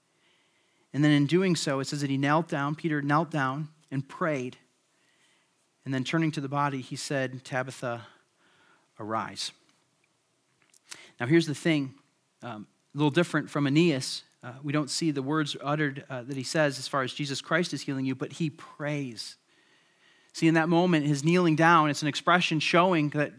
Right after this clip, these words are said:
"God, I need you to work here," right? There's nothing I can do to Tabitha. And so he, in that moment, was asking, calling down on the power of Jesus Christ to effect change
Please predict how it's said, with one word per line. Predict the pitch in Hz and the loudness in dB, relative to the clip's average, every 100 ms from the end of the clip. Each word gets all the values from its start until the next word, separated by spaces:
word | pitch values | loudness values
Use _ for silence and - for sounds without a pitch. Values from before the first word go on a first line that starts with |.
| 170 - - | -18 -18 2
"God, | 170 175 | 6 6
I | 151 196 | 6 4
need | 196 | 4
you | 127 - 214 | 2 2 4
to | 175 | 4
work | 170 170 | 4 -2
here," | 143 113 _ | -4 -10 _
right? | 139 151 | -4 -2
There's | 156 160 | 4 6
nothing | 202 165 | 6 8
I | 165 214 | 8 8
can | 190 170 | 6 2
do | 165 196 | 2 2
to | 160 160 | 2 4
Tabitha. | 180 180 156 131 | 4 4 2 -2
And | 135 | 2
so | 170 - - | 2 2 -10
he, | - 208 190 | 0 2 4
in | 180 | 6
that | 175 | 6
moment, | 175 208 196 160 | 8 6 6 4
was | 160 | 4
asking, | 170 214 - 170 | 8 8 6 -2
calling | 160 180 208 185 | 4 4 6 6
down | 180 185 | 6 6
on | 170 | 4
the | |
power | 160 - 175 208 190 | 0 4 6 6 4
of | 151 | 2
Jesus | 139 214 180 175 | -2 -2 0 -4
Christ | - 190 170 - | 2 4 4 0
to | 170 | -2
effect | 156 185 180 | 4 4 2
change | - 196 208 220 | -2 0 2 2